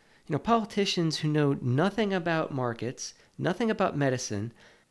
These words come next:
think they're so, they're smart enough to talk about healthcare and shape its future for millions of people. And all they really do is keep screwing it up,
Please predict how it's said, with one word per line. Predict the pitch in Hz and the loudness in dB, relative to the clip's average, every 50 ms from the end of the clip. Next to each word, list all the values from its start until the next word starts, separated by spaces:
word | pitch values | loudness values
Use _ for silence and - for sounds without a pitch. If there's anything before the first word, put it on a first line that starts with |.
| _ _ _ | _ _ _
think | - - 220 247 - | -4 -2 -2 0 0
they're | - 220 190 | 0 0 0
so, | - - 202 165 - | 0 0 -2 -2 -4
they're | - - 156 143 127 | -2 -2 -2 0 0
smart | - - - 226 269 302 277 214 | 0 0 0 2 2 4 4 4
enough | 139 110 107 110 127 - - | 2 2 2 0 -2 -4 -4
to | 160 | -6
talk | 143 - - 233 254 277 269 - | -6 -4 -2 0 0 0 0 0
about | 165 147 120 110 | 2 2 2 2
healthcare | 127 180 202 208 202 208 - 147 120 113 110 117 127 - - _ _ _ _ _ _ _ - - - _ | 2 2 0 0 0 -2 -2 0 0 0 0 -2 -4 -8 -14 _ _ _ _ _ _ _ -20 -20 -20 _
and | - - 147 143 | -6 -4 -2 -2
shape | - - - 262 269 277 269 | 0 -2 0 0 0 0 0
its | 180 - - | 0 -2 -2
future | - - 220 247 233 - 165 143 | -4 -2 -2 -2 0 0 -2 0
for | 143 160 160 | 2 2 4
millions | 160 160 202 220 220 220 208 196 | 4 4 4 4 4 4 4 2
of | 196 180 | -2 -4
people. | - - 240 233 233 - - - - - - _ _ _ _ _ _ _ _ _ _ _ _ - - - - - - - | -4 -4 -4 -4 -4 -6 -8 -10 -12 -20 -20 _ _ _ _ _ _ _ _ _ _ _ _ -20 -20 -20 -20 -20 -16 -4
And | - 170 | 0 2
all | 208 269 | 4 6
they | 285 277 262 | 6 6 6
really | 247 269 277 269 247 214 | 4 4 4 2 2 0
do | 190 233 277 269 214 170 | 0 2 2 4 4 4
is | 160 165 - | 4 2 0
keep | - - 220 220 - | -2 -2 -2 -2 -4
screwing | - - 220 226 240 233 220 | -4 -2 0 2 2 4 4
it | 226 247 | 2 2
up, | 277 240 - - - | 2 0 -2 -4 -8